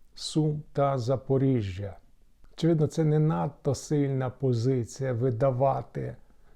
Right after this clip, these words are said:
за досягнення те, чого не трапилося. Таким чином можна запевнити, що Україна запобігла висадці інопланетян на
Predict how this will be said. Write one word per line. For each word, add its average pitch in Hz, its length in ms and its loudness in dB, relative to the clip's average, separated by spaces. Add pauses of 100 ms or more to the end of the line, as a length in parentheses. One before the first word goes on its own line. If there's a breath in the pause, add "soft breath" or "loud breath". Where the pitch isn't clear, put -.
(200 soft breath)
за 131 180 2
досягнення 135 1080 -2
те, 151 340 -2 (720)
чого 127 540 -2
не 131 280 0
трапилося. 139 1120 -4 (320)
Таким 151 320 0
чином 143 360 2
можна 139 480 -2
запевнити, 131 760 -2
що 127 460 -6 (380 soft breath)
Україна 143 880 0 (180)
запобігла 135 880 0
висадці 131 1160 -4 (560 soft breath)
інопланетян 139 1080 2 (1000)
на 120 400 -6